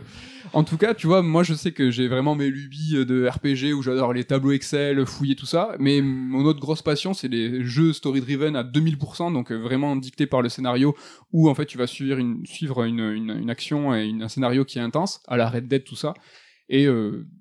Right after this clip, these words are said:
le poids des années a absolument aucun impact sur Last of Us, pour ma part. Et donc voilà, le petit débat, c'est que je sais que dans la rédaction, euh, on n'a pas tous le même avis.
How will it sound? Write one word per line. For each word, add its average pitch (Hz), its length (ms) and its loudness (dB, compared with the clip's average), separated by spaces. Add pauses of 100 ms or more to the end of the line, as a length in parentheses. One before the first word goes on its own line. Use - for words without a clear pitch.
(300)
le 135 140 2
poids 151 180 4
des 143 140 0
années 143 220 0
a 143 60 2
absolument 135 500 -2
aucun 147 180 0
impact 139 260 -6
sur 135 120 -4
Last 113 180 -2
of 117 100 -4
Us, 131 220 -4 (240)
pour 131 100 -4
ma 110 120 2
part. 131 220 -2 (300)
Et - 40 -8
donc 123 120 0
voilà, 127 160 2
le 139 100 4
petit - 160 -8
débat, 139 240 2
c'est 139 120 -6
que 117 60 -10
je 120 60 -4
sais 165 140 -10
que 160 40 -6
dans 139 60 -2
la 120 100 0
rédaction, 123 500 -4
euh, 113 60 0
on 110 100 -6
n'a 107 100 -2
pas 151 120 -2
tous - 300 -6
le 160 100 4
même 131 180 4
avis. 117 260 -2